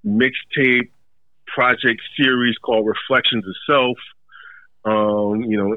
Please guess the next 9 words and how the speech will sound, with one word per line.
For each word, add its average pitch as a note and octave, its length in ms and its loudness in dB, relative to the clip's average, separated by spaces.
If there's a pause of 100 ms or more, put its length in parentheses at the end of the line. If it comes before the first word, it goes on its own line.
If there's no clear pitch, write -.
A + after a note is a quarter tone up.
incorporating G#2+ 800 0
original G2+ 480 -2
music G#2+ 640 0
and F#2 360 -6
speeches G#2+ 500 -4
and F#2+ 140 -4
all G2 240 -4
kinds G#2 320 -2
of, G2 300 -2